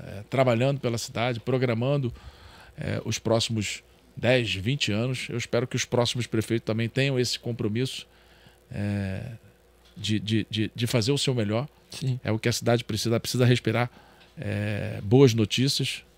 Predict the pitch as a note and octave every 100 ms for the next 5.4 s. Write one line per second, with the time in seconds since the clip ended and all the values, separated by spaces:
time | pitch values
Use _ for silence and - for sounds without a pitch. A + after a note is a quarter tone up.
0 | _ _ - _ - - - C3 - D3+
1 | C#3 D3 B2 C#3 D#3 - - - - -
2 | - - A2+ A#2 B2+ B2+ - C3 B2 G#2+
3 | - B2 A2 B2+ - B2+ B2+ - D3+ C#3
4 | B2 G2+ G#2+ B2+ C3+ - - _ - _
5 | _ - - F#2+